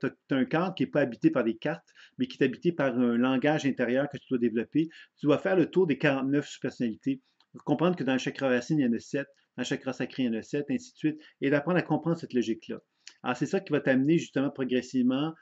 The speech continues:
à être capable de pouvoir, euh, enrichir ton, ta perception intuitive par ce langage-là. C'était ça vraiment l'idée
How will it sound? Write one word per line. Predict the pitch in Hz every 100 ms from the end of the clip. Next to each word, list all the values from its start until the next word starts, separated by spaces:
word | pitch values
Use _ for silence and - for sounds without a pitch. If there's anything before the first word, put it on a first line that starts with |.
| _
à | -
être | 127 139
capable | 135 123 147 170 180 120
de |
pouvoir, | 117 - 123 131 143 143 117
euh, | 113 113 110 110 - _ _ _ _ -
enrichir | 151 156 165 208 214 180
ton, | - 127 110
ta | 131
perception | 131 127 139 139
intuitive | 123 120 110 151 175 - - - _
par | 180 185 170
ce | 151
langage-là. | 139 123 117 110 107 113
C'était | 151 175
ça | 170 196
vraiment | 156 143
l'idée | 131 117 143 147